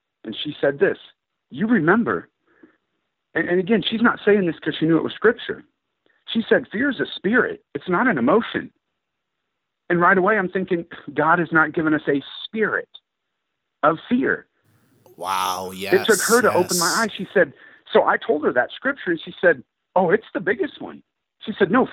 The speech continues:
Speaker 1: fear is one of the largest demons you'll ever meet." She said, "It's an entity. It's real. It's a spirit." So if we're gonna open ourselves up to any other spirit than the Spirit of God, well, what do you think's gonna happen? We, we think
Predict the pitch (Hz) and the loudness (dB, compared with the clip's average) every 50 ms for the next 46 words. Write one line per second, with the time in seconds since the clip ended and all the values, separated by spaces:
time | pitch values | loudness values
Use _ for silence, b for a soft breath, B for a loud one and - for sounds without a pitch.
0 | - - 240 302 339 294 180 147 - - 165 156 156 127 135 135 131 147 185 196 | 0 2 4 4 4 4 2 0 2 2 4 4 4 2 0 2 4 4 4 4
1 | 190 165 180 - - 131 135 175 185 170 160 147 - 160 214 247 214 160 139 147 | 4 2 -2 -8 -8 -6 -2 -2 2 2 2 2 4 4 6 6 6 4 2 2
2 | 139 208 269 - - - 180 - - 156 - - - - - 277 185 - - 240 | 0 0 -2 -2 -4 -8 -10 -4 -4 -2 0 0 -2 -2 -2 -4 -4 0 0 0
3 | 269 - - 233 - - - - 92 - - 202 - - 147 135 127 147 208 247 | 0 2 0 -4 -4 -4 -12 -10 -4 -2 -4 -4 -4 -6 -10 -6 -2 0 0 0
4 | 277 277 254 101 92 - _ _ _ _ _ _ _ _ _ _ _ _ _ _ | 2 2 0 0 -2 -4 _ _ _ _ _ _ _ _ _ _ _ _ _ _
5 | _ _ _ _ _ _ - - - - 160 151 - - - - - - - 269 | _ _ _ _ _ _ -10 -10 -6 -6 -6 -8 -8 -12 -14 -14 -12 -6 -2 0
6 | 277 233 160 101 - _ - - _ _ _ _ _ _ _ _ _ _ _ _ | 2 2 0 -2 -4 _ -18 -20 _ _ _ _ _ _ _ _ _ _ _ _
7 | _ _ _ _ _ _ _ b b b b b b b - 202 175 - 214 214 | _ _ _ _ _ _ _ b b b b b b b 2 2 4 4 4 4
8 | 226 190 190 196 196 202 202 185 175 - - 196 185 160 190 185 - 170 160 170 | 4 4 4 4 2 2 0 0 -2 2 4 4 4 4 0 0 0 2 0 2
9 | 180 180 165 147 139 - - - 202 220 208 196 196 - 160 147 131 - - - | 2 2 2 0 -2 -6 -6 -2 2 2 2 2 2 -2 -4 -4 -4 -4 -2 2
10 | 165 160 147 117 104 98 104 135 - 262 254 214 156 151 131 131 123 131 135 147 | 4 4 4 4 2 -2 -4 -6 -4 -4 -4 -4 -4 -4 -6 -4 -4 -4 -6 -6
11 | 160 - 277 285 311 - - 311 302 240 - - 107 85 - - - - - _ | -6 0 0 0 0 0 0 0 0 0 0 0 -2 -2 -2 -4 -16 -20 -20 _
12 | _ _ _ _ _ _ _ _ _ _ _ _ _ _ _ _ _ _ _ _ | _ _ _ _ _ _ _ _ _ _ _ _ _ _ _ _ _ _ _ _
13 | - 113 147 285 339 285 165 220 220 - 175 143 | -4 -2 0 0 0 2 0 2 4 4 4 4